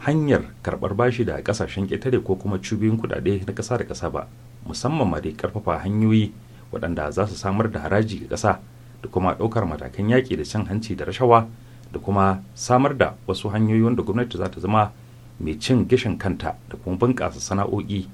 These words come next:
a tsakanin jama'a. Ƙarfafa yadda ake tafiyar da cibiyoyin kuɗaɗe na gwamnati da kuma kyautata gaskiya a matakan karɓar bashi shi ma zai taimaka matuƙa wajen tabbatar da cewa an yi amfani da waɗannan kuɗaɗe wurin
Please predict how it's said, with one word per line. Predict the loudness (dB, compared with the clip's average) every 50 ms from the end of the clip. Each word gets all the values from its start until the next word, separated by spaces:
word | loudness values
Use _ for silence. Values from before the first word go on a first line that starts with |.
| -16 -20 -20 -20 -20 -20 -10 -6
a | -4 -4 -4
tsakanin | -4 -6 -6 -2 0 2 2 2
jama'a. | 2 0 -2 -4 -4 -4 -6 -8 -12 -18 -20 -20 -20 -20 -20 -20 -20 -20 -20 -20 -20 -20 -6
Ƙarfafa | -4 -2 0 0 2 2 2 0 0 0 -2
yadda | 0 0 0 0
ake | -2 0 2 2 2
tafiyar | 2 0 2 2 2 2 2
da | 2 2
cibiyoyin | 0 -2 -4 -2 0 0 0 0 -2
kuɗaɗe | -2 -2 0 0 0 0 0
na | 0 0
gwamnati | 0 2 2 2 2 2 0 -4 -8 -10 -16 -20 -18 -14 -10
da | -8 -4
kuma | -2 0 2 2 2 0 0
kyautata | 0 -2 -2 -2 -6 -8 -8
gaskiya | -6 -6 -8 -4 0 2 4 4 4 2 -4 -14 -20 -14 -6 -4
a | -2
matakan | -2 -2 -6 -8 -8 -4 -2 -2 -2
karɓar | 0 -2 -2 -2 -2 -2 0
bashi | 2 2 2 2 0 -2 -6 -6 -10 -18 -20 -20 -20 -20 -16
shi | -4 -2 2 4
ma | 4 4 4 4 2 -2 -2
zai | 2 4 4 4
taimaka | 4 2 -2 -2 -2 -4 -4 -4
matuƙa | -2 -4 -4 -2 0 2 2 2 2 -2 -8 -20 -20 -20 -20 -20 -14 -6
wajen | -4 -2 -2 0 0 -2 -2 -2
tabbatar | -4 -4 -2 0 -2 -2 0 -2 -2
da | -4
cewa | -4 -2 0 0 0 0 -2 -2
an | 0 0 0
yi | 0
amfani | 0 -2 -4 -4 -2 -2 -2 0
da | 2 0
waɗannan | 0 0 -2 -4 -4 -4 -4 -4
kuɗaɗe | -4 -4 -2 0 0 0 0 0 -4 -10 -18 -20 -20 -20 -20 -20 -6 -2
wurin | 2 4 4 4 2